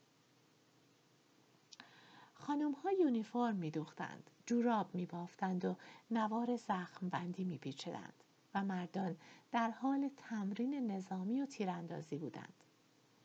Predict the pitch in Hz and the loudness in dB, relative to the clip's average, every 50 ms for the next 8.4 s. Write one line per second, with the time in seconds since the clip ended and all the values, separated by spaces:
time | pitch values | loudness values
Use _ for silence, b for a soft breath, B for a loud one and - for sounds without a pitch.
0 | _ _ _ _ _ _ B B B B B B B B B B B B B B | _ _ _ _ _ _ B B B B B B B B B B B B B B
1 | B - - 269 311 320 311 320 311 294 294 311 339 349 330 - - 262 233 220 | B 2 8 12 12 12 12 10 6 4 6 4 4 4 4 2 4 4 6 6
2 | 220 220 214 226 254 262 254 254 - 247 220 208 196 202 - - 214 190 190 185 | 4 4 2 2 2 2 2 0 0 -2 0 0 0 -2 -2 -4 -2 -2 -2 0
3 | - 208 214 226 220 - - B B B B - 247 240 233 247 247 247 - - | 0 -2 -2 -2 -4 -8 -12 B B B B 0 0 2 2 2 0 0 0 2
4 | 285 294 277 269 262 - 262 233 220 202 190 - - 180 220 - - - 226 226 | 2 2 2 2 0 2 2 2 2 2 0 0 0 -2 -4 -2 -2 -2 -2 0
5 | 233 233 - 277 302 311 262 254 233 214 190 190 - 185 180 180 185 185 180 175 | 0 0 2 4 4 4 6 4 4 2 2 0 -2 0 0 2 2 2 0 0
6 | 180 B B B B B B - 233 233 214 - - - 220 220 208 208 202 190 | -2 B B B B B B -4 -4 -4 -4 -6 -6 -2 0 0 2 2 0 -2
7 | 185 190 196 190 202 196 208 214 208 202 180 - - - - - 143 165 180 - | -4 -6 -4 -4 -2 -2 -2 -2 -2 -2 -4 -4 -6 -8 -8 -8 -8 -8 -8 -8
8 | - - 143 - - - - | -8 -6 -8 -8 -8 -14 -16